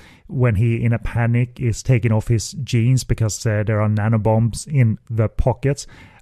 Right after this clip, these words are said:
I think it's very good because he's so panicked, like, "Nanobombs in the pocket, bomb, bombs in the pocket, bomb, bombs in the pocket." <laughs> And he needs to, like, like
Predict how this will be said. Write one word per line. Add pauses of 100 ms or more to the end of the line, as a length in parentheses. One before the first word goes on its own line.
I
think
it's
very
good
because
he's
so
panicked,
like, (240)
"Nanobombs
in
the
pocket,
bomb,
bombs
in
the
pocket,
bomb,
bombs
in
the
pocket." (300)
<laughs>
And
he
needs
to,
like,
like